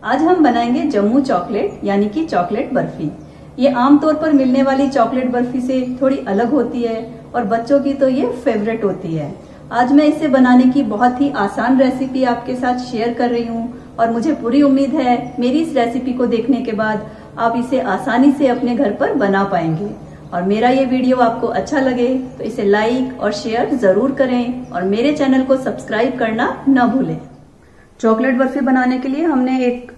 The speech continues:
कढ़ाई में एक टेबलस्पून घी को गर्म कर लिया है। इसमें हम मावा डाल देंगे। हमने करीब तीन सौ ग्राम मावा लिया है, ये डेढ़ कप मावा है। और इसे हम लगातार चलाते हुए तब तक भूनेंगे जब तक कि मावा सॉफ्ट ना हो जाए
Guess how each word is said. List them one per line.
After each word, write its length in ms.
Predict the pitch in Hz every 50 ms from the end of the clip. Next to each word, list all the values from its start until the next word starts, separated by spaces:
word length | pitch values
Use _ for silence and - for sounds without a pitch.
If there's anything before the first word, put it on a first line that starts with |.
| - -
कढ़ाई 260 | 233 254 262 240 247
में 140 | 247 262 320 370
एक 300 | 359 - 233 247 240 247
टेबलस्पून 520 | 254 247 220 233 233 233 233 - 262 269 254
घी 140 | 214 269 226
को 140 | 214 240 247
गर्म 260 | 247 247 240 240 240 233
कर 100 | 247 240
लिया 240 | 233 240 247 254 277
है। 120 | 370 453 - - - - - - - - - - - -
इसमें 260 | - 220 214 - 233 233
हम 420 | 269 240 247 247 240 247 - - - 208
मावा 260 | 208 208 208 214 226
डाल 200 | 220 233 226 226
देंगे। 300 | 214 226 233 233 285 349 440
हमने 300 | - 285 233 226 233 233
करीब 260 | 233 247 233 254 247 -
तीन 160 | 240 233 226
सौ 120 | 233 254
ग्राम 220 | 233 247 247 247 247
मावा 240 | 240 233 233 240 240
लिया 260 | 240 240 247 262 285
है, 100 | 392 453 - - - - - - - - -
ये 220 | 202 220 233 233 226
डेढ़ 340 | 202 - 196 226 233 226 220
कप 140 | 233 247 240 247
मावा 260 | 240 240 233 233 247
है। 120 | 269 349 466 - - - - - - - - - - - - - - - - - - - - - - - - - - -
और 140 | 190 208 214
इसे 180 | 220 220 247
हम 160 | 254 294 262 254
लगातार 420 | 240 226 233 226 226 220 247 247
चलाते 440 | 247 247 254 240 233 226 226 226 254
हुए 160 | 247 247 277 392 453
तब 160 | - - 226 - -
तक 100 | 240 240
भूनेंगे 400 | 220 262 269 240 240 254 320 339
जब 200 | 320 247 240 -
तक 160 | 240 233 240
कि 60 | 269 254
मावा 260 | 233 226 220 233 349 440
सॉफ्ट 420 | - - 262 220 220 226 - -
ना 120 | 247 247
हो 120 | 240 233 233
जाए 180 | 226 254 285